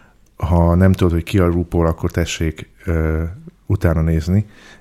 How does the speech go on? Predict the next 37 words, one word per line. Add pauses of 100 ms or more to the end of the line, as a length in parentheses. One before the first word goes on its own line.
és
hogyha
nem
tudod,
hogy
kik
a
drag
queenek,
akkor
annyit,
hogy
azok
a
férfiak,
akik
nőknek (500)
öltöznek,
de
túlzóan,
tehát,
tehát,
ö, (360)
ez
tulajdonképpen
az
entertainmentnek
egy
ilyen
része. (1000)
És
ott
van
az,
hogy
ilyen
lip